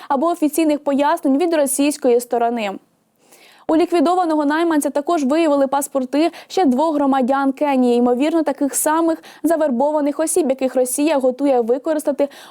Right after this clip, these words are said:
у наступних штурмах, зазначили у гур України. У розвідці наголошують, що історія загиблого кенійця є черговим свідченням ставлення російської армії до іноземців.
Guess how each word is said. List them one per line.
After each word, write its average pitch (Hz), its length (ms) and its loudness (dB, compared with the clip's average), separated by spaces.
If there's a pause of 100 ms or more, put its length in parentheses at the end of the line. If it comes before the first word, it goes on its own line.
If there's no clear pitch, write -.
у 370 120 2
наступних 262 640 0
штурмах, 240 560 -2 (180)
зазначили 277 580 0
у 247 200 0
гур 247 320 0
України. 247 680 -2 (840)
У 359 80 0
розвідці 370 340 0
наголошують, 311 680 0
що 294 100 0
історія 285 420 2
загиблого 262 540 0 (240)
кенійця 311 440 0
є 302 120 2
черговим 285 420 0
свідченням 277 580 0
ставлення 277 540 0
російської 262 600 0
армії 320 460 0 (220)
до 285 140 2
іноземців. 262 920 0